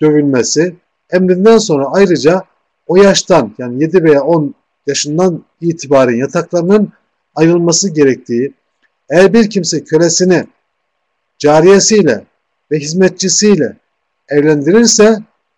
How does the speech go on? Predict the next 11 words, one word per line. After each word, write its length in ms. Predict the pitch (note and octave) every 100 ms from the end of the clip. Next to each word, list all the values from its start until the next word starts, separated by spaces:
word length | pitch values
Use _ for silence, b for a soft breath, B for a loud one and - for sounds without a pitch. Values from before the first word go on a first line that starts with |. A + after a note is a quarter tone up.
| _ _ _ _ _ _ _ _ _ _ _ -
onun 360 | E3 A3 F#3+
göbekten 460 | D#3 D3+ E3 A3+ G#3+
aşağısına 640 | E3+ - D3 B2+ C#3 B2+
ve 160 | B2+ A#2+
dizinden 380 | D#3+ E3 F#3 G#3
yukarısına, 800 | F3+ D#3+ C#3 C3 C#3+ E3+ G#3 - _ _
ki 220 | D3+ C#3+
avret 300 | C#3 D3+ E3
mahalli 300 | D#3+ D#3 D#3+
olduğu 220 | D#3 D3+
için, 360 | E3 - F#3+ E3